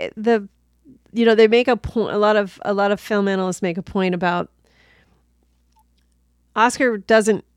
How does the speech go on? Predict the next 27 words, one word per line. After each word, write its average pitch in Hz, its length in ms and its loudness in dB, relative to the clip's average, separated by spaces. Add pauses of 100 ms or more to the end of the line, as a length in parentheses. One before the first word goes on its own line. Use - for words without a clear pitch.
(120)
I 208 40 -2
mean, 240 140 2
ha-, 262 200 2
it 247 140 4
looks 320 200 -2
like 311 140 2
he 240 140 -2
has 214 240 4
a 208 60 -4
decent 226 460 -4
relationship 175 580 -6
with 170 120 -16
his 170 120 -10
mom. 180 240 -4
It 180 80 -2
looks 220 180 -2
like 240 120 -4
there 233 140 4
is 202 100 -2
some 190 240 0
love 170 320 -4
there, 233 380 0 (360)
but 226 140 -2
she's 254 380 -6
distracted. 208 720 -4 (1080)
His 220 240 -2
father 214 680 2